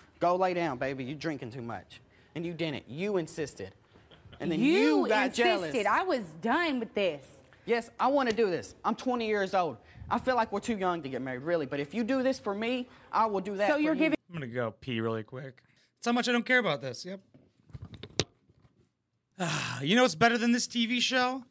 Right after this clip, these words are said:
Speaker 3: That slash I just took. That's my favorite slang ever to reference peeing, taking a slash. Shout out Nico Leonard. <laughs> If you're watching this, Nico, look at my Zurich. Okay, what were we talking about?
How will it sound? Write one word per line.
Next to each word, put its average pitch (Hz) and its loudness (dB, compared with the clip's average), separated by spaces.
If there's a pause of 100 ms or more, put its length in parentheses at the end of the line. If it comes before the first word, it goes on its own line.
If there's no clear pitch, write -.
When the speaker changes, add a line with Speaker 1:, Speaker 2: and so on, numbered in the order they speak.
Speaker 3:
That 156 4
slash 185 2
I 208 -6
just 139 -4
took. 113 -6 (100)
That's 185 2
my 202 4
favorite 170 2
slang 135 0
ever 120 -2 (220)
to 147 -2
reference 127 2
peeing, 135 -2
taking 139 -4
a 120 -4
slash. 131 0
Shout 151 4
out 143 2
Nico 143 -2
Leonard. 131 -2
<laughs> - -20 (220)
If 208 4
you're 285 4
watching 285 4
this, 269 2
Nico, 247 4
look 240 6
at 269 0
my 254 6
Zurich. 214 2
Okay, 190 4
what 143 4
were 180 4
we 226 4
talking 226 2
about? 233 0